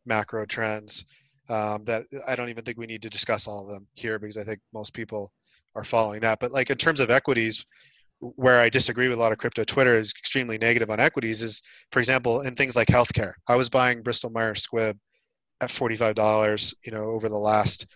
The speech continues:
couple times it dipped down there. And at that level is trading at seven to eight times earnings for a company that may own four of the t-, partially or fully own four of the top five drugs in the United States over the next five years, right?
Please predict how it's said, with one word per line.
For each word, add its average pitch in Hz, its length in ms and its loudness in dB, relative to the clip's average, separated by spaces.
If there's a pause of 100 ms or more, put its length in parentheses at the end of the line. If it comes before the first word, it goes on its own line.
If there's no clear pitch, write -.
(120)
couple 139 220 4
times 110 260 -2
it 104 100 -10
dipped - 340 -2 (360)
down 156 260 4
there. 123 160 4
And 127 80 4
at 135 100 2
that 139 160 2
level 151 200 6
is 135 80 2
trading 139 260 2
at 131 100 -4
seven 131 400 2
to 123 280 0
eight 127 140 0
times 120 280 -2
earnings 120 460 -2 (440)
for 127 380 2
a 123 100 0
company 143 320 0
that 123 180 0
may 131 260 2
own 127 320 0
four 123 300 -2
of 120 80 0
the 117 80 -4
t-, - 300 -10 (200)
partially 143 400 2
or 120 80 0
fully 127 280 -4
own 120 180 -6
four 127 220 2
of 123 60 4
the 113 60 -10
top 120 280 -8
five 117 240 -6
drugs 117 500 -6 (520)
in 131 100 -10
the 123 80 -14
United 117 280 -6
States 120 300 -6
over 107 140 -8
the 107 80 -14
next 104 180 -14
five 101 220 -18
years, 104 320 -18
right? 117 200 -2